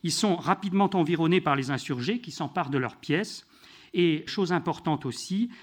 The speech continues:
les régiments cantonnés au Champ de Mars et à l'école militaire, à peu près dix mille hommes sous le commandement du duc de Broglie, ne bougent pas non plus, ils restent inactifs. Alors, parvenus à l'intérieur de l'hôtel,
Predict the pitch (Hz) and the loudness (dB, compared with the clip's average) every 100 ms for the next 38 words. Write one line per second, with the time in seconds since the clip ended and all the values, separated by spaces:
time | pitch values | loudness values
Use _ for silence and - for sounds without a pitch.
0 | - - 143 143 214 190 190 170 139 - | -20 -2 0 2 0 2 2 2 0 -4
1 | 160 214 190 165 - 196 180 165 - - | -2 -2 0 -2 -2 -2 0 -2 -4 -6
2 | 135 143 160 143 135 127 - 151 190 240 | -4 0 0 2 2 -2 -2 0 0 -2
3 | - - - 131 123 147 170 147 196 190 | -6 -16 -12 -8 -6 -2 -2 0 0 0
4 | 180 170 143 147 147 151 147 156 143 135 | 0 0 -2 -6 -6 -2 0 0 0 -2
5 | 160 143 131 120 165 220 - - _ 156 | -4 0 0 2 0 0 -6 -18 _ 4
6 | 196 175 165 - 151 123 120 175 226 - | 4 4 0 0 0 -2 -6 -4 -2 -4
7 | - - 214 135 156 - - _ _ 185 | -8 0 2 4 0 -4 -18 _ _ 4
8 | 170 - - - - _ _ _ _ _ | 4 2 -4 -18 -20 _ _ _ _ _
9 | - - - - - _ - 147 - 220 | -20 -20 -20 -20 -20 _ -4 -4 2 0
10 | 202 214 240 175 175 185 170 190 160 135 | 2 4 6 6 4 2 2 2 4 2
11 | 131 123 - 202 247 285 | 0 0 0 0 2 0